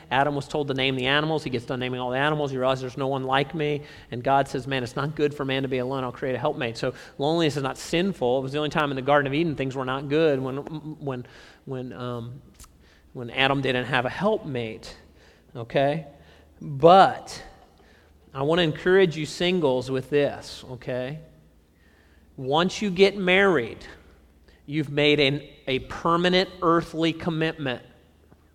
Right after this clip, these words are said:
And so in your rush to get out of loneliness, if you marry someone that's not following hard after Christ, and you settle out of loneliness,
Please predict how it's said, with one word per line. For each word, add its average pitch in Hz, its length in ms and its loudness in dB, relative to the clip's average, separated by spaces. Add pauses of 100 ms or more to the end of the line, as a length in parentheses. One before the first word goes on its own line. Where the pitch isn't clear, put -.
(1900)
And 135 100 -8
so 156 200 2
in 202 340 8
your 190 220 8
rush 165 680 8
to 160 100 -4
get 151 180 4
out 160 200 8
of 147 140 2
loneliness, 135 1300 -2 (1080)
if - 180 -12
you 170 120 2
marry 175 400 6
someone 139 360 0
that's 131 160 -6
not 143 220 0 (400)
following 160 380 6
hard 160 360 2
after 139 260 2
Christ, - 800 -8 (1040)
and 113 100 -12
you 147 120 -6
settle 165 580 6
out 135 200 6
of 135 120 2
loneliness, 135 960 -2